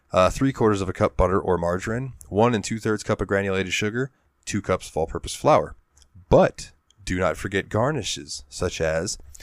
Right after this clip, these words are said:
fish-shaped crackers, fish-shaped candies, fish-shaped solid waste, fish-shaped <laughs> dirt, fish-shaped in-,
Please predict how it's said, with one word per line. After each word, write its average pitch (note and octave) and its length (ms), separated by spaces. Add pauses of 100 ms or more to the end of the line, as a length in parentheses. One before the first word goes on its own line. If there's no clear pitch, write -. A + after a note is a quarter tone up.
(120)
fish-shaped - 580
crackers, C#3 520 (100)
fish-shaped - 520
candies, G#2+ 460 (260)
fish-shaped - 680
solid C3+ 480
waste, G#2+ 460 (280)
fish-shaped - 640
<laughs> - 0
dirt, D3+ 300 (420)
fish-shaped - 720 (220)
in-, B2 160